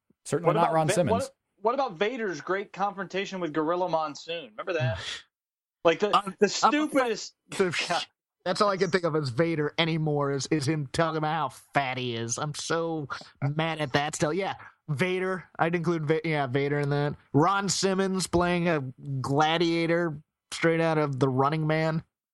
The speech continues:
Speaker 2: <laughs>
Speaker 3: That Captain Freedom plastic crap he had on.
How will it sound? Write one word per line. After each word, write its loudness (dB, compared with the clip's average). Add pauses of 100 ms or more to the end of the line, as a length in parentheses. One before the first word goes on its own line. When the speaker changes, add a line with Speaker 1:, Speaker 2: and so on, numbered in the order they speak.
(240)
Speaker 2:
<laughs> -2 (1200)
Speaker 3:
That 2 (300)
Captain -2
Freedom -2
plastic -4
crap 0
he 0
had 0
on. -4